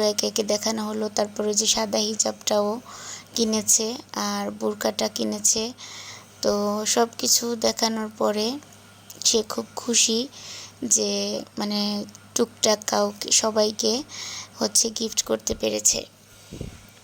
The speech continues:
তো এই যে সব গিফট একে একে দেখানোই হলো।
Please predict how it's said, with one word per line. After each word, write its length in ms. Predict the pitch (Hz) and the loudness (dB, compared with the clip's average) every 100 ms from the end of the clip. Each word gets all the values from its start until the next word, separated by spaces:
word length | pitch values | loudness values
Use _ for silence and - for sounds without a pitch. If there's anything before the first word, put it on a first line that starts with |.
| - - - - - - - - - - - _ _ - - - - - - - - | -20 -14 -12 -10 -12 -12 -14 -16 -18 -18 -20 _ _ -16 -14 -14 -14 -16 -20 -20 -8
তো 120 | - 254 240 | -2 2 2
এই 180 | 240 240 | 2 2
যে 220 | - 240 262 - - 247 | 2 2 -4 -12 -10 0
সব 280 | - 240 233 - | 0 0 -4 -4
গিফট 380 | 233 226 - - | -4 -4 -4 -2
একে 260 | 233 226 226 | 0 0 -2
একে 180 | 220 233 | -2 -4
দেখানোই 520 | 226 220 - 226 226 | -4 -6 -6 -6 -6
হলো। 300 | 226 220 220 | -6 -6 -6